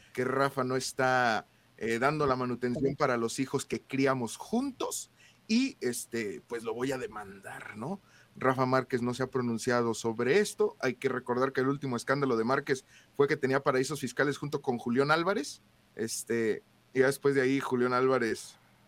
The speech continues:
se dedicó a hacer videos en YouTube. Y, pues, eh, hasta ahorita está ahí la novela,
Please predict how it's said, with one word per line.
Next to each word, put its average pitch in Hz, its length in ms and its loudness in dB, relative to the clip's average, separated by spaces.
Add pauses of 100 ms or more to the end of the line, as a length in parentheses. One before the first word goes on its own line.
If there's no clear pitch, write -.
(120)
se - 140 -4
dedicó 107 320 2
a - 20 2
hacer 131 180 0
videos 127 300 2
en 120 100 -4
YouTube. 131 360 -2 (760)
Y, 185 300 -4 (680)
pues, - 500 0 (220)
eh, 92 480 -6 (140)
hasta 123 300 -4
ahorita 135 300 0
está 131 200 0
ahí 135 160 4
la 135 120 4
novela, 123 520 0